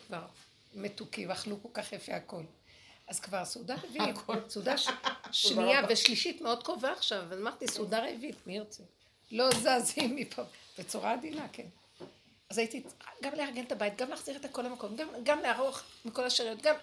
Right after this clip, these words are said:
Speaker 1: לחלק את מה שנשאר. וה-, ופתאום ראיתי שאני נלחצת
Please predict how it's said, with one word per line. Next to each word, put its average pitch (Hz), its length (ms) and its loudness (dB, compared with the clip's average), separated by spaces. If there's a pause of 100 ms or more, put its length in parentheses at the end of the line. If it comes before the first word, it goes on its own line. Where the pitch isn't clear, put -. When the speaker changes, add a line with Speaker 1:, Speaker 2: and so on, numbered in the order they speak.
Speaker 1:
לחלק 269 400 0
את - 100 -6
מה 269 80 -4
שנשאר. 247 320 -2 (1000)
וה-, 185 140 -6 (500)
ופתאום 285 420 -10
ראיתי 269 280 -8
שאני 311 300 -10
נלחצת 311 460 -8